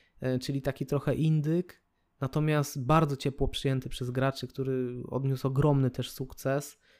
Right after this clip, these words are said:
Czyli kolejny, następny miesiąc Sony świetnie poprowadziło tą usługę. Teraz w tym miesiącu, z tego co widziałem, mm, troszeczkę to wyhamowało, bo z takich chyba ciekawszych gier to widziałem Metro Exodus,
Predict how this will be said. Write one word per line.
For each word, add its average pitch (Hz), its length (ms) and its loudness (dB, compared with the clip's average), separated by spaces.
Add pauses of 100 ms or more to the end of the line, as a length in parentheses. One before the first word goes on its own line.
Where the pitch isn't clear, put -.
Czyli 135 180 -8
kolejny, 156 520 4
następny 143 460 0
miesiąc 135 560 -4
Sony 135 480 0
świetnie 143 520 -2
poprowadziło 127 600 0
tą 127 200 -2
usługę. 131 600 -2 (680)
Teraz 220 420 2
w - 80 -20
tym 208 220 4
miesiącu, 185 420 4
z - 40 -4
tego 165 220 0
co 143 160 -2
widziałem, 160 600 2
mm, 139 1120 -2
troszeczkę - 480 -6
to 147 420 -2 (100)
wyhamowało, 147 800 2 (420)
bo 131 220 -2
z - 80 -8
takich 135 300 -6
chyba 135 480 -2
ciekawszych 139 560 -6
gier 139 220 0
to 131 120 -6
widziałem 127 300 -2
Metro 135 280 -2
Exodus, 131 640 -4